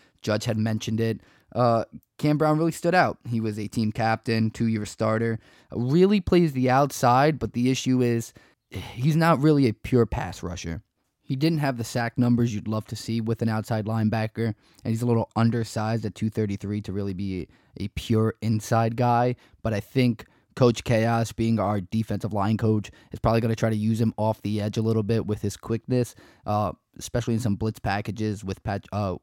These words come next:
Coach Patrick Graham. Uh, I, I think they'll be able to utilize him, and I think, you know, similar to the offseason moves this coaching staff has done, they know this offseason is gonna be a little different. They know that transitioning to a new coaching staff is gonna be a little bit different and difficult,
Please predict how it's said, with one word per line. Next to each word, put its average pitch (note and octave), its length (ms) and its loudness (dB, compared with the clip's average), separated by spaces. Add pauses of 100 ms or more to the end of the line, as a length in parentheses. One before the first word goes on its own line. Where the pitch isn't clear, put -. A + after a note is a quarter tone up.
Coach G2+ 240 -6
Patrick F#2+ 300 -6
Graham. G#2+ 360 -2 (340)
Uh, G2+ 280 -6
I, G#2+ 160 -4
I A2 100 -4
think C3 240 0
they'll B2 100 6
be B2 200 2
able A#2 160 0
to A2+ 80 0
utilize A2 500 0
him, A2 140 -2
and G#2+ 80 -2
I A2 40 -2
think, A2+ 300 -4 (460)
you A2+ 100 2
know, G#2+ 80 0
similar A#2 320 2
to A2+ 100 -4
the A2 120 -2
offseason A2+ 480 -2
moves A#2 280 2
this G#2+ 140 -6
coaching G#2 300 -4
staff G#2 260 -4
has G2+ 160 -6
done, A#2 320 0 (320)
they B2 180 4
know C#3 280 6
this B2+ 180 -2
offseason A#2+ 300 0
is A#2+ 80 -2
gonna A#2 200 0
be A2 140 -2
a G#2 60 -4
little G2+ 200 -4
different. C3 600 0 (180)
They A2 140 0
know A2+ 180 2
that A2 180 -2
transitioning A2 580 -2
to G#2 100 -2
a - 20 0
new G2+ 120 -2
coaching - 320 -2
staff B2 240 0
is - 40 -16
gonna B2 160 0
be B2 80 -2
a A#2+ 60 0
little A#2+ 180 -2
bit A#2 140 -4
different A#2+ 420 -2
and G#2+ 180 -2
difficult, B2+ 540 -2